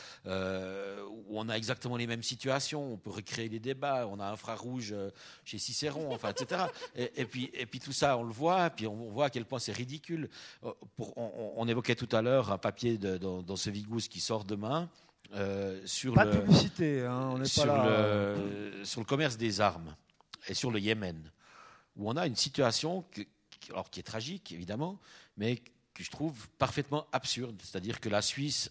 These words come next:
Speaker 1: a vendu pendant des années des armes à l'Arabie Saoudite, au Bahreïn et aux Émirats Arabes Unis pour des centaines de millions de francs.
Speaker 2: Pour sauver des emplois.
Speaker 1: <laughs> Ouais, ouais, pour
Speaker 2: En
Speaker 1: sauver des
Speaker 2: Suisse,
Speaker 1: emplois.
Speaker 2: Laurent.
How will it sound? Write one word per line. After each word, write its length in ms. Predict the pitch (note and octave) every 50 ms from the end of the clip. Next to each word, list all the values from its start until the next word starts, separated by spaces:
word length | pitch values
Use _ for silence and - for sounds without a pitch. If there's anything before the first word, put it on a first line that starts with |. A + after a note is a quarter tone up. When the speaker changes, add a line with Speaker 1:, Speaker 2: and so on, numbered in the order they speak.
| _ -
Speaker 1:
a 100 | F#2+ G2
vendu 380 | F#2+ A2+ B2 B2 A2+ B2 B2+ G#2+
pendant 240 | G#2 G2+ F#2+ F#2+
des 220 | F#2 G2 G2+ F#2+ A#2
années 280 | A#2 A#2 A#2+ A#2+ A2+
des 280 | G2 G2 G2+ F#2+ F2 A2
armes 360 | G#2 G#2 G2 G2 F2+ F2 E2 - - - - - - -
à 80 | - G2
l'Arabie 380 | G2 G2 F#2+ G#2 F#2+ G2+ G#2 -
Saoudite, 640 | - A2 G2 G2+ G#2+ G2+ F#2+ G#2 G#2+ G2 - - - -
au 60 | G2 F2+
Bahreïn 600 | F2 G2 F#2+ F#2 G#2+ G#2 G2+ G2 F2+ E2 D2+ D2 - _ -
et 140 | F#2+ F#2+ F#2
aux 100 | F#2 F2
Émirats 540 | E2 F#2+ F#2 G2 G2 E2+ F#2 F#2 F2 D#2+
Arabes 220 | D#2 D#2 E2 D2+ F#2
Unis 320 | A2 D#3 F#3+ A3+ B3+ B3+ -
pour 140 | - - -
des 100 | - -
centaines 360 | - - G#2 G2 G#2+ G2 G2
de 80 | F2+ F2+
millions 440 | F2 F#2+ F2 F2 F#2 F2+ F2+ F2 E2 - - - - - - - -
de 120 | - F#2 F2+
francs. 320 | - - - G3 A3+ A3+
Speaker 2:
Pour 200 | D3+ D3+ - -
sauver 360 | - F#3 F#3 F3+ F#3+ A3 A3
des 140 | D3+ C3 C3+
emplois. 640 | C#3 E3 F#3+ - - - C#3 A#2 A2 A2+ A2 - - - -
Speaker 1:
<laughs> 260 | - - - - - B2
Ouais, 100 | G2+ F#2
ouais, 240 | F#2 G2+ C3+ F#3 E3
pour 100 | D#3 E3+
Speaker 2:
En 20 |
Speaker 1:
sauver 180 | D#3 - A2 A2
des 80 | C#3+ C#3+
Speaker 2:
Suisse, 200 | - - - -
Speaker 1:
emplois. 200 | C3+ D#3+ G#3 A#3
Speaker 2:
Laurent. 400 | C#3 D3+ D#3 C#3 B2 C#3 C#3